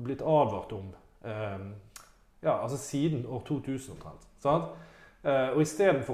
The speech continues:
å vente til du har dokumentasjon på at det går sånn som, eh, alle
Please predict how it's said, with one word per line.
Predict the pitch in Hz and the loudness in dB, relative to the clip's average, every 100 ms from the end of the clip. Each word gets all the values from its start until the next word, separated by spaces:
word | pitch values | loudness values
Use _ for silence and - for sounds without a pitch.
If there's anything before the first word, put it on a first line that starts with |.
| 123 | -4
å | 110 | -2
vente | 117 117 117 160 | -4 -4 -8 -10
til | 127 | -6
du | 113 | 2
har | 135 127 | 4 4
dokumentasjon | 101 98 98 - 156 185 - | 2 -4 -6 -2 0 0 -2
på | 151 127 | 2 2
at | |
det | 120 113 | 2 2
går | 135 110 - | 4 4 0
sånn | 127 120 | -8 -6
som, | 113 98 85 _ _ _ | -6 -6 -10 _ _ _
eh, | 110 107 101 95 95 95 - | -6 -4 -4 -6 -8 -10 -4
alle | 127 123 123 | 0 2 2